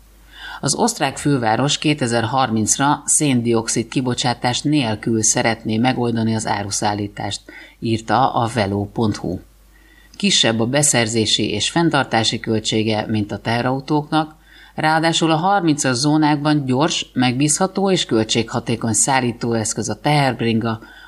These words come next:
amely nem csak a környezetet, de a vállalkozások pénztárcáját is kíméli. Többek között erről, valamint a városi áruszállítás és szállítmányozás legújabb fejlesztéseiről is szó esett a konferencián.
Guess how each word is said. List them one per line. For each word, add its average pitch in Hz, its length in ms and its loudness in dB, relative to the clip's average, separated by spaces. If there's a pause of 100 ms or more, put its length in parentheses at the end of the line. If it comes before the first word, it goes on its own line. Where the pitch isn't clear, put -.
amely 139 220 0
nem 214 160 2
csak 156 160 0
a 131 100 0
környezetet, 127 880 0
de 175 220 2
a 175 80 2
vállalkozások 135 840 0
pénztárcáját 101 880 0
is 101 140 0
kíméli. 85 580 -4 (760)
Többek 165 320 0
között 123 320 0
erről, 165 640 2
valamint 156 500 2
a 147 100 -2
városi 151 440 2
áruszállítás 135 1000 0
és 131 240 -4
szállítmányozás 120 1000 0
legújabb 120 540 0
fejlesztéseiről 110 1000 -2
is 98 100 -4
szó 123 260 -2
esett 110 340 -4
a - 40 -8
konferencián. 90 960 -4